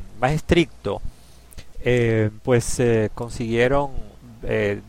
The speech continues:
descubrir que realmente sí hay atracción por los dos sexos en, en, en ciertas personas.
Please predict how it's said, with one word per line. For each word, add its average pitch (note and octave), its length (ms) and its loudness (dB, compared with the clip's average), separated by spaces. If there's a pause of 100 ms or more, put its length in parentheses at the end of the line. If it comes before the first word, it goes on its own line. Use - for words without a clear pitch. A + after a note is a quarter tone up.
(180)
descubrir D3+ 600 6
que C3+ 140 2
realmente C#3 760 2
sí - 480 2
hay D3+ 120 10
atracción C3 580 2
por B2 160 -2
los A2 140 0
dos A#2+ 160 2
sexos A2+ 480 2
en, G2+ 120 -6 (120)
en, A2 140 -6 (140)
en A2 180 -8
ciertas B2 280 0
personas. - 720 -8